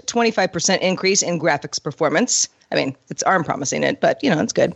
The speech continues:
arm also announced the Ethos N seventy-eight neural processing unit with up to twenty-five percent improved performance efficiency over the Ethos N seventy-seven, its predecessor.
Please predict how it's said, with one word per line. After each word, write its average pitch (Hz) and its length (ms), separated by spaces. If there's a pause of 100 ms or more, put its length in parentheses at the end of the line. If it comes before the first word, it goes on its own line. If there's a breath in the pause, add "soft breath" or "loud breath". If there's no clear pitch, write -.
(300 loud breath)
arm 254 180
also 240 240
announced 226 300
the 220 200
Ethos 233 380
N 247 180
seventy-eight 208 400
neural 220 320
processing 180 600
unit 262 320 (220 loud breath)
with 196 140
up 202 140
to 180 80
twenty-five 208 440
percent 180 280
improved 208 460
performance 185 480
efficiency 190 640
over 185 320
the 190 200
Ethos 185 320 (120)
N 160 180
seventy-seven, 165 840
its - 160
predecessor. - 640